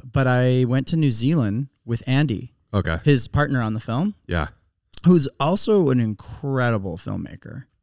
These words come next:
Speaker 1: Andy Carlson.
Speaker 2: Wow.
Speaker 1: Um,
Speaker 2: All right.
Speaker 1: I really, so as I was filming with those guys, they were cutting the film in Andy's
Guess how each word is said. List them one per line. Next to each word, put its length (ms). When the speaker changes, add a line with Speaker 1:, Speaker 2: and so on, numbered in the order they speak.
Speaker 1:
Andy 340
Carlson. 560
Speaker 2:
Wow. 280
Speaker 1:
Um, 180
Speaker 2:
All 80
right. 160
Speaker 1:
I 160
really, 580
so 420
as 180
I 60
was 180
filming 340
with 140
those 220
guys, 400
they 520
were 180
cutting 420
the 80
film 400
in 80
Andy's 580